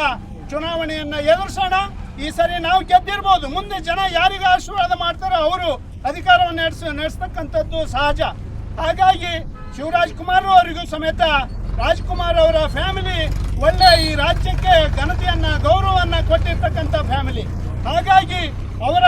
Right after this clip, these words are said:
ಕುಟುಂಬಕ್ಕೆ ಕಳಂಕ ತರುವಂತ ಕೆಲಸವನ್ನ ನೀವು ಯಾರೋ ಒಂದು ನೂರು, ನೂರೈವತ್ತು ಜನ ಗುಂಡಾಗಳಿಗೆ ಹೇಳಿ, ಗುಂಡಾಗಳಿಗೆ ಹೆಂಡ ಕುಡಿಸಿ ಈ ಕ-, ಕೃತ್ಯವನ್ನ ಮಾಡಿರ್ತಕ್ಕಂಥದ್ದು ಬಹಳ ದೊಡ್ಡ ಅಪರಾಧ. ಈ ಕೃತ್ಯವನ್ನ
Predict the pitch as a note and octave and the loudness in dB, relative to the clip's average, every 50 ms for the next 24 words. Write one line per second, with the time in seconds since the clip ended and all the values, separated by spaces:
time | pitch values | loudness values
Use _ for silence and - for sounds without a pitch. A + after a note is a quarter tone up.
0 | F4+ E4+ E4 D4+ C#4+ C#4 - - - - - E4 E4+ G4+ G4 F#4+ F#4+ F4+ F4+ - | 6 6 4 2 0 -2 -4 -8 -8 -6 -6 -6 -4 -4 0 2 2 2 2 2
1 | - F4+ E4+ D#4+ C#4+ - C#4 D4+ F4 G4 G4 F#4+ - G4 - - F4+ F4 F4 E4+ | 4 6 6 6 6 4 0 0 0 0 0 0 0 -2 0 0 0 0 0 -2
2 | E4+ D#4+ E4 F4+ E4+ E4 D4+ D#4+ D#4+ D#4+ D#4+ E4+ E4 D#4 D4+ D4 C#4 B3 G3+ - | -4 -4 -4 -6 -4 -4 -4 -4 -2 -2 -2 -2 -2 -2 -4 -4 -4 -4 -6 -6
3 | - - - - - C#4 E4 F4 E4+ D#4+ D4 E4+ F#4+ G#4 G4+ G4 F#4 F4+ F4+ F4+ | -8 -10 -8 -6 -4 -4 -4 -2 0 2 6 6 6 6 6 4 4 2 0 0
4 | F#4 F#4 E4 F4 F4+ F#4 F4 F4+ F4+ F4+ F4+ F4+ F4+ F4 E4+ E4 - F4 E4+ E4+ | -2 -4 -2 -2 -2 -2 -2 -2 -2 -2 -2 -2 0 2 0 0 0 -4 -6 -6
5 | F4+ F#4 F#4 F4+ - E4+ E4+ - F#4+ F#4 F#4 F4+ F4+ F4 E4+ D4+ E4+ C#4+ A3+ E4 | -4 -4 -4 -4 -6 -6 -2 0 2 2 2 2 -2 -4 -2 -2 -2 -2 0 2
6 | F#4+ - - E4 C#4+ A3+ - - - - - - - D4+ E4+ E4+ F#4 F4+ F4+ F4 | 2 2 2 -2 -6 -8 -8 -10 -10 -10 -10 -8 -6 -6 0 2 4 4 4 4
7 | F4 F4 F4 E4 F4 E4 A#3+ D4+ F4 F4+ G4 G4 G4 - G4 F#4+ D#4+ - D#4+ D#4 | 4 2 2 2 2 0 0 0 -2 0 0 0 0 -2 -6 -8 -8 -6 -6 -6
8 | C4+ - - - - - - A#3+ D4 E4 D#4+ - - D#4 E4 E4 D#4+ D#4 D4 - | -6 -8 -10 -12 -12 -12 -8 -6 -4 -4 -4 -4 -2 -2 0 0 0 0 -2 -4
9 | - - - - - - - - - E4+ F#4 - G4+ G4 F#4+ F#4 F4 F4+ E4+ E4+ | -8 -12 -12 -12 -12 -12 -10 -8 -8 -8 -6 -2 0 0 0 0 0 -2 -2 -2
10 | E4+ E4+ E4+ E4 - F4+ F4+ - - E4 D4+ - E4 D#4+ E4 - D#4+ D#4 C4+ A#3 | -2 -2 -2 -2 -4 -6 -6 -4 -6 -6 -2 0 0 0 0 -2 -4 -4 -4 -6
11 | - - - - B3 C4+ D#4+ F4 E4+ C4+ E4+ E4+ E4 - - D#4+ C#4 C4+ C#4 - | -8 -14 -8 -2 0 2 4 4 4 4 4 2 2 2 0 0 0 0 -2 2
12 | G4 G4 G4 F#4+ F#4+ F#4+ G4 G4+ G4+ - - - - - C#4 D4+ D4 - D#4+ E4+ | 4 6 6 6 6 4 2 0 -2 -6 -14 -14 -12 -10 -8 -8 -8 -8 -8 -10
13 | F4 - F#4 F4 F4 E4+ E4 E4 | -6 -4 -4 -4 -2 -4 -4 -4